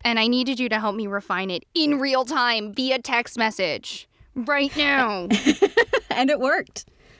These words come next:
Speaker 1: Uh, our podcast covers ancient myths, local legends, and why stories have staying power.
Speaker 2: Today, we're gonna be talking to you about the third sin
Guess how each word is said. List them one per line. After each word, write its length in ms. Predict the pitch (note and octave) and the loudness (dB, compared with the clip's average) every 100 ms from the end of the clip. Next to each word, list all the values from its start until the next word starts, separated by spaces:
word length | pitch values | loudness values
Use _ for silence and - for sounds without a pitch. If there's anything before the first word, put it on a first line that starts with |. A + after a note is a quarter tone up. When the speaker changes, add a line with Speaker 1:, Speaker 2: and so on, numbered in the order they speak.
| - _ _ _ - | -20 _ _ _ -2
Speaker 1:
Uh, 60 | G#3+ G#3 | 0 2
our 140 | - D4+ | 2 2
podcast 640 | G3+ F#3 F#3 F#3+ - - | 0 0 -2 -2 -6 -12
covers 460 | - F#3+ F#3+ G3 - | -2 0 0 -2 -2
ancient 280 | G#3 G3+ F3+ | -6 -4 -4
myths, 340 | G3+ - - | -4 -6 -2
local 260 | A3 G#3+ G#3 | 0 2 2
legends, 480 | G3+ G3+ D4+ F#4+ - | 0 0 -2 -4 -2
and 320 | G#3+ G#3 G3 | 0 0 -2
why 340 | F#3 G3 F#3+ F#3+ | 2 4 4 2
stories 460 | - G3+ F#3 G#3 A#3 | -2 0 0 0 -2
have 140 | A3 | -4
staying 340 | - A3+ D4 | -2 0 0
power. 340 | G#3 D#3 E3+ F#3 - _ _ _ _ _ _ _ _ _ _ | 0 0 -2 -6 -12 _ _ _ _ _ _ _ _ _ _
Speaker 2:
Today, 640 | - F3 A3 C#4+ - G#3+ - _ _ _ _ _ - | -6 0 2 2 0 -4 -8 _ _ _ _ _ -2
we're 140 | C4 | 2
gonna 100 | F4 | 4
be 100 | F4 | 2
talking 360 | C4 A3+ G#3 G#3 | 2 0 2 2
to 100 | G#3 | 4
you 60 | |
about 180 | F#3+ F#3 | 4 2
the 80 | F#3+ | 0
third 460 | - F#3+ G3+ B3+ | -2 2 2 0
sin 420 | - G3 F#3 B3+ | -2 2 4 2